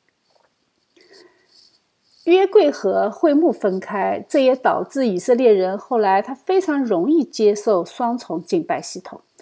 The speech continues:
所以当耶罗波安又整了两个新的地方敬拜的时候，老百姓也没有觉得有啥问题啊，对吧？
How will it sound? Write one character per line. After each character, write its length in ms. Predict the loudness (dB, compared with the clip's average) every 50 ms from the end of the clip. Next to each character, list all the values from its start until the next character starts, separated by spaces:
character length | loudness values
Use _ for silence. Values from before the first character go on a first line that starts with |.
| -20 -20 -20 _ _
所 160 | -2 2 4
以 160 | 4 4 4
当 240 | 2 0 -2 0 0
耶 140 | 2 2 2
罗 180 | 4 2 2 2
波 220 | 2 2 4 4
安 180 | 4 2 0 -2
又 80 | -4
整 260 | -4 -2 -2 -2 0 0
了 100 | 0 0
两 180 | 0 -2 -2
个 80 | -2 -4
新 280 | -6 -4 -2 0 2 2
的 100 | 2 0
地 140 | 0 -2
方 140 | -4 -6 -6
敬 220 | -6 -4 -4 -4 0
拜 180 | 0 0 0
的 100 | 0 -2
时 120 | -6 -8 -10
候， 240 | -8 -8 -6 -6
老 160 | -4 -4 -4 -2
百 140 | 0 -2
姓 180 | 0 0 -2 -2
也 100 | 0 0
没 180 | -2 -2 0 2
有 140 | 2 2
觉 160 | 2 2 2 2
得 120 | 2 2
有 100 | 2 0
啥 200 | -2 -4 -6 -4
问 200 | -4 -4 -6 -6
题 240 | -8 -12 -12 -10 -10
啊， 200 | -10 -10 -12 _ _
对 120 | -2 -2
吧？ 180 | -2 -2 -6 -8